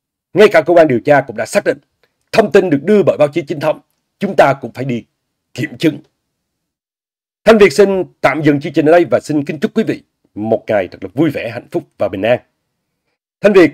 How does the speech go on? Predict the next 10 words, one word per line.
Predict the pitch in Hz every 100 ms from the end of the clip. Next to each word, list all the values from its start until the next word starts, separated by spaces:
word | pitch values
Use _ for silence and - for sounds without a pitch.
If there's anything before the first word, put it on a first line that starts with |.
| -
có | 196
lẽ | 131 139
sẽ, | 143 131 95 107 143
à, | 151 139 127 -
dừng | 120 131 120 107 92 _ _ _
ba | 92 127 160 156
ngày, | 139 101 82 _ _ _ _ _ _
à, | - 82 76 69 _ _
tới | 127 139
nha | 208